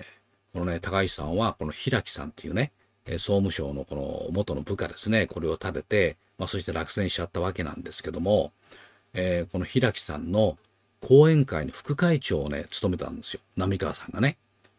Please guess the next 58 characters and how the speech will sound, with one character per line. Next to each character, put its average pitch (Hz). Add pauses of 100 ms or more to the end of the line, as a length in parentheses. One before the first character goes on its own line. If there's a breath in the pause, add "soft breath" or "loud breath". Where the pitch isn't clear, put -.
う 87
ん。 80 (360 loud breath)
と 139
い 139
う 131
こ 131
と 98
で、 90 (300)
え 78
ー、 -
こ -
の 80
平 123
木 76
選 92
挙 98
対 90
策 -
と -
い 76
う 73
の 71
は、 87 (560)
え 87
ー、 -
高 127
市 107
さ 71
ん 76
と 107
浪 98
川 135
さ 85
ん 80
の 73
ラ 92
イ 92
ン 87
で 123
動 82
い 80
て -
い -
た -
と - (340)
い 92
う 85
こ -
と 95
な 76
ん -
で -
す -
よ。 - (480)
ね。 82 (480 loud breath)
つ -
ま 113
り、 90